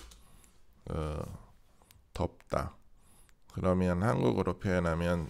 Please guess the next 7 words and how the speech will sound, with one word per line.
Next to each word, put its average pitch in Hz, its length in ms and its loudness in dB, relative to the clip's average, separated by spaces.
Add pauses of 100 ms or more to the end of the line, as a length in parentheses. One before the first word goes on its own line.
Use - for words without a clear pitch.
에셀의 104 500 4
동사를 85 500 0
써야 87 240 -4
되는데 80 480 -4 (520)
이태리에서는 82 880 -2
덥다, 78 720 -8
춥다. - 500 -6